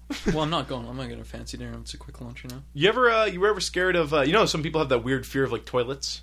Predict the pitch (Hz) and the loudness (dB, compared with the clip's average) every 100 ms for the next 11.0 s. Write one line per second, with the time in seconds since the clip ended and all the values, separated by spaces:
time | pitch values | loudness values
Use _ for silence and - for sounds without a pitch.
0 | - 123 120 117 113 - 123 123 120 - | -8 0 2 2 -2 -2 -4 -4 -6 -2
1 | 117 110 - 117 120 - 117 110 107 - | -2 -2 -4 -2 -2 -6 -8 -4 -6 -8
2 | - - - 123 113 - 127 - - - | -18 -20 -12 -10 -10 -10 -12 -12 -20 -20
3 | - 143 143 127 123 123 123 123 127 123 | -8 0 0 0 -4 -6 -4 -2 -2 2
4 | 135 120 131 117 - 127 123 120 131 131 | 2 4 4 2 4 2 0 -4 -4 -4
5 | 143 127 123 135 123 131 131 127 123 123 | -6 -6 -6 -6 -6 -2 -2 0 2 4
6 | 123 123 123 131 - 139 127 127 127 120 | 6 4 4 0 0 2 2 0 -2 -2
7 | 131 - - - - 135 131 135 131 147 | -6 -6 -14 -16 -6 4 6 6 4 4
8 | 220 240 240 240 147 208 202 180 139 180 | 4 6 4 2 2 6 6 6 2 2
9 | 180 - 196 208 160 156 143 131 - 156 | 0 -2 0 0 0 2 6 4 6 4
10 | 160 147 151 135 143 165 151 120 - | 4 4 2 2 4 4 4 0 -2